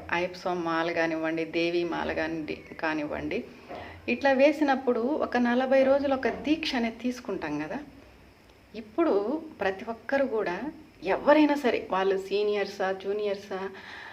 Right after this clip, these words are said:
ఆ, మేము ఇన్ని సంవత్సరాల నుంచి ఉన్నాం, అన్ని సంవత్సరం, ఇవన్నీ కాదు, అవన్నీ కంప్లీట్గా పక్కన పెట్టేసి ప్రతి ఒక్కరు కూడా నలభై రోజులు ఒక దీక్ష తీసుకోండి.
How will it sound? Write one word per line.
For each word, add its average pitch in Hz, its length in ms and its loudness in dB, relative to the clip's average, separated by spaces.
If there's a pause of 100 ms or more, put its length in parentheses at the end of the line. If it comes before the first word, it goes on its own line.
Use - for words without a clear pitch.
(160)
ఆ, 180 220 0
మేము 190 260 4
ఇన్ని 208 220 4
సంవత్సరాల 202 460 0
నుంచి 196 200 0
ఉన్నాం, 190 220 0
అన్ని 202 220 0
సంవత్సరం, 208 380 -2
ఇవన్నీ 240 420 2
కాదు, 208 240 -2 (800)
అవన్నీ 247 320 4
కంప్లీట్గా 220 500 0
పక్కన 196 360 -2
పెట్టేసి 175 680 -2 (680)
ప్రతి 285 540 2
ఒక్కరు 226 480 0
కూడా 175 640 0 (1160)
నలభై 226 720 4
రోజులు 180 600 0
ఒక 226 280 0
దీక్ష 190 440 -2
తీసుకోండి. 165 1160 -6